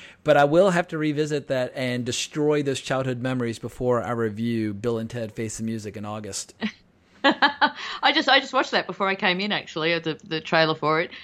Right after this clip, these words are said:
Speaker 2: I think it's gonna be fun. But with, with, when we, we podcasted Bill and Ted, but actually I enjoyed the,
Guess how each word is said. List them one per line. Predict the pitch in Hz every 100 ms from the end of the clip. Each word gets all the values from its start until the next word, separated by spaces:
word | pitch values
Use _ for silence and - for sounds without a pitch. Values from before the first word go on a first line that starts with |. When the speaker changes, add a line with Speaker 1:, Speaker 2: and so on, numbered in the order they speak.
| - 180
Speaker 2:
I |
think | 180 202
it's | 196
gonna | 185 170
be | 165
fun. | 165 185 175 165 - _
But | 240
with, | 254 226 254
with, | 226 233
when | 240 226
we, | 240 233
we | 220
podcasted | 226 240 208 208 175 175
Bill | 170 175
and | 170
Ted, | 240 233
but | 190
actually | 208 214 208
I | 208
enjoyed | 208 190 180 175
the, | 165 165 156